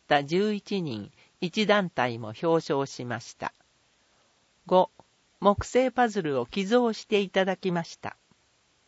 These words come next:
二月十八日、場所、市役所。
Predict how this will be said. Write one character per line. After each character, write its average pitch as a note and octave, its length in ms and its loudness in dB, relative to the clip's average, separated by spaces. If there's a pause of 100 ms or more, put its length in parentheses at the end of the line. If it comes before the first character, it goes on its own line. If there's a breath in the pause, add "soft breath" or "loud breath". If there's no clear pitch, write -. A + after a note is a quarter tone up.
(120)
二 F3+ 160 0
月 G#3 300 2
十 F#3+ 240 2
八 F#3+ 340 -4
日、 E3+ 460 -4 (500)
場 D#3+ 180 4
所、 F#3 360 0 (260)
市 - 220 -4
役 F#3 260 2
所。 - 260 -2